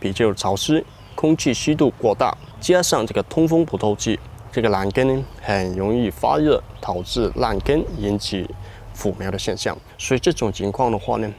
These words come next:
我们一定要引起重视了，不要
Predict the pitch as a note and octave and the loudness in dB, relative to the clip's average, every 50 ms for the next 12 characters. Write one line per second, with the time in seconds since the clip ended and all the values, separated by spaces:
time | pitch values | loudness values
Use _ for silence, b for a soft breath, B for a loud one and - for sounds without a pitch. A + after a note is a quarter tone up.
0 | - - - - F#2+ F#2 F#2+ G2 G2 G2+ F#2+ F#2+ G2 G2 - C#3+ B2+ A2+ G2+ F#2 | -16 -20 -16 -12 -8 -6 -2 -2 -2 -2 0 -2 -4 -2 0 0 0 0 0 0
1 | F#2+ G2 - - F#2+ - A2 G#2+ G#2 - - - A#2+ G#2+ F#2 F2+ - - - - | -2 -4 -4 -6 -4 -2 -2 -2 0 -2 -2 -2 -2 -2 -2 -4 -8 -14 -20 -12
2 | - G#2+ G#2+ A2 A#2 A2 | -2 0 2 4 4 4